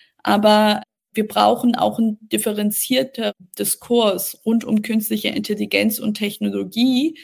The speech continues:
wo auch Journalistinnen und Journalisten gefordert sind, verantwortungsvoller darüber zu Bericht erstatten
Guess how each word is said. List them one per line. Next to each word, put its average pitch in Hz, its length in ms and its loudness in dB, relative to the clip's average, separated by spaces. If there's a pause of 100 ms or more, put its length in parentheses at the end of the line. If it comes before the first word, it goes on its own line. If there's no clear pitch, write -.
(300)
wo 214 160 2
auch 208 480 2 (240)
Journalistinnen 208 920 0
und 208 220 -2
Journalisten 208 680 0
gefordert 214 680 2
sind, 208 460 -2 (320)
verantwortungsvoller 220 1200 2
darüber 208 460 2
zu 202 160 -6
Bericht 202 380 0
erstatten 240 880 0